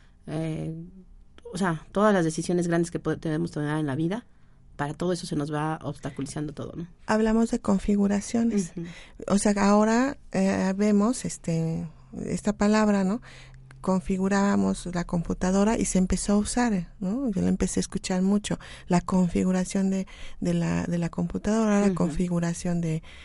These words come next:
Speaker 2: de algunas, este, alguna,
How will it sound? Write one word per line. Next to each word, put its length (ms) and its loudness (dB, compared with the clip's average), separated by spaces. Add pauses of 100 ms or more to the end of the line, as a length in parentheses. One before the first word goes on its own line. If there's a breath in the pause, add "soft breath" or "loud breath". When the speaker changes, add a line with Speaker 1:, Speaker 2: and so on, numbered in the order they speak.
(180 loud breath)
Speaker 2:
de 140 2
algunas, 1080 0 (100)
este, 460 -8 (200)
alguna, 800 0